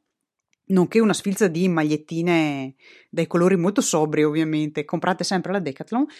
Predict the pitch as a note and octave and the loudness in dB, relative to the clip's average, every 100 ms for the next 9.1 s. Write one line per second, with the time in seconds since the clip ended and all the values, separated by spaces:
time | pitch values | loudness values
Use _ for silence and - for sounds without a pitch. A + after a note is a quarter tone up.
0 | - _ G4 A4+ G#4 C#4+ A#3+ - F4 A3+ | -20 _ -2 2 4 6 6 2 0 0
1 | F#3 C4 C#4 D#3+ - G#3 G#3 F#3+ E3+ C#3 | 2 4 4 2 -2 -4 -4 -2 -2 -2
2 | C#3 D3+ - _ - - - _ _ _ | 0 -2 -2 _ -20 -20 -20 _ _ _
3 | G4 G#4+ A4 A#3+ C4 C4 G#3+ F#3+ F3+ E3+ | 2 4 4 6 8 8 6 4 4 2
4 | E3 D#3+ E3 F#3+ - F#3 F#3 E3+ F3+ F3+ | 0 -4 -6 -4 0 2 4 4 4 0
5 | E3 E3+ F3 - E3+ E3+ E3+ E3 D#3 D3+ | -4 -4 -4 -4 -2 0 2 2 2 0
6 | C#3+ E3+ E3+ D#3+ - D#3+ - C#3+ C#3 D3 | -2 -2 0 -2 -2 -10 -6 -4 -4 -2
7 | - F4+ F#3 - D4+ F#3 D4+ E4 A4 C#4+ | 0 4 2 2 -2 -2 -2 -2 -2 0
8 | G#3 A3 F3+ F3 C#3 D3+ C3+ D3 F3+ D4 | 2 0 0 -4 -6 -10 -4 2 2 2